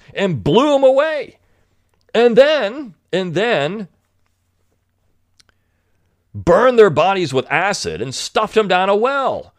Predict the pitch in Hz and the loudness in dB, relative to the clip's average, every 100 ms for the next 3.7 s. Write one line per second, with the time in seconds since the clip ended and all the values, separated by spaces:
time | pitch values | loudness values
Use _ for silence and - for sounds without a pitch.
0 | _ - 202 233 156 127 175 107 95 143 | _ 0 4 6 4 2 0 -2 -2 0
1 | 190 143 113 131 147 110 135 156 151 190 | 0 0 -2 -4 -8 -6 -4 -2 -2 0
2 | 240 202 95 117 131 175 151 196 214 247 | 0 -2 -4 -4 -2 -4 0 4 4 2
3 | 247 294 196 69 - - | 0 2 0 -6 -14 -18